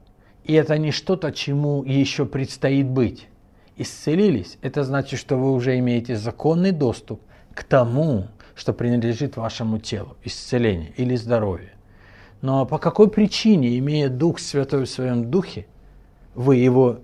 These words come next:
не видите физически? По одной причине, что есть какие-то препятствия, есть какие-то сопротивления, которые мешают Духу Святому реализовать обещанное.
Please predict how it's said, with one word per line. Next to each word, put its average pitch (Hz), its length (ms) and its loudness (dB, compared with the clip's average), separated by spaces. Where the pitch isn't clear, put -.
не 123 160 2
видите 113 360 -2
физически? - 720 -2
По 127 140 6
одной 127 240 4
причине, 123 560 -6
что - 200 -6
есть 147 260 2
какие-то 143 440 -2
препятствия, 127 680 -4
есть 151 180 -2
какие-то 139 300 -2
сопротивления, 120 1080 -4
которые 151 340 -2
мешают 147 560 2
Духу 139 260 -4
Святому 139 680 -2
реализовать 110 680 0
обещанное. - 580 -8